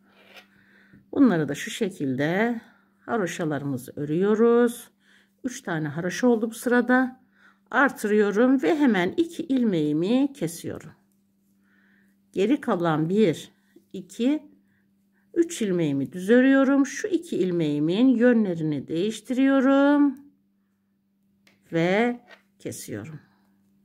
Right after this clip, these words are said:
Dedim ya, şişinem birazcık masaya dayandığı için zorlanıyorum örerken. Evet, kestim. Hemen artırıyorum ve yoluma devam ediyorum. Bu şekilde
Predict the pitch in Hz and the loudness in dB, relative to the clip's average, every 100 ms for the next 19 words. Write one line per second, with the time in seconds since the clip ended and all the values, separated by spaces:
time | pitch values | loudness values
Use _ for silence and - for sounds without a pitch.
0 | _ _ _ _ _ - _ _ _ 208 | _ _ _ _ _ -20 _ _ _ -10
1 | 208 247 175 165 - - 190 175 190 208 | 0 2 2 -4 -12 -8 -6 -4 -2 -2
2 | 175 170 - 196 196 185 170 175 185 185 | -4 -6 -12 -12 -6 -4 -2 -2 -2 -2
3 | 185 233 208 - - 240 208 175 175 165 | 0 0 0 -4 -6 -4 -2 -2 -2 -2
4 | 147 156 135 131 127 - 185 - 285 180 | -4 -6 -6 -6 -10 -12 -16 0 0 0
5 | 175 - 226 - 233 269 302 - - - | -4 -2 0 0 2 4 2 -4 -20 -20
6 | _ - 370 339 240 190 - 160 120 - | _ 2 6 6 4 0 -6 -10 -10 -10
7 | 123 _ _ _ _ _ _ _ - 180 | -16 _ _ _ _ _ _ _ -8 -2
8 | 196 240 247 233 262 170 175 196 156 135 | 2 2 0 -2 0 0 -2 -2 -4 -4
9 | 127 117 110 - 80 - _ _ _ _ | -6 -6 -8 -12 -20 -20 _ _ _ _
10 | _ _ _ _ _ _ _ _ _ _ | _ _ _ _ _ _ _ _ _ _
11 | _ _ _ _ _ _ _ _ _ _ | _ _ _ _ _ _ _ _ _ _
12 | _ _ _ _ _ _ _ _ _ _ | _ _ _ _ _ _ _ _ _ _
13 | _ _ _ _ _ _ _ _ _ _ | _ _ _ _ _ _ _ _ _ _
14 | _ _ _ _ _ - - - - - | _ _ _ _ _ -14 -14 -14 -20 -16
15 | - | -18